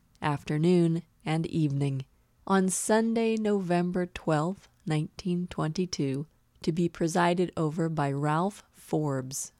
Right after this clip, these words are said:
first reader. The headlines in the newspapers foremost noted the cost of the building, one hundred thousand dollars,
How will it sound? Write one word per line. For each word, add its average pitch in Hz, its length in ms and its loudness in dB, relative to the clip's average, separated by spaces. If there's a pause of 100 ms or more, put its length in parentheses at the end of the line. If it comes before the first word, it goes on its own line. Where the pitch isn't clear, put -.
(140)
first - 460 -6
reader. 147 420 -2 (1500)
The 190 80 2
headlines 190 640 4
in 180 160 0
the 170 80 4
newspapers 156 1000 0 (100)
foremost 170 800 2
noted 175 460 2
the 160 100 0
cost 175 640 0
of 151 140 -8
the 160 100 -2
building, 147 500 -2 (800)
one 175 320 0
hundred 175 500 0
thousand 160 500 0
dollars, 147 640 -2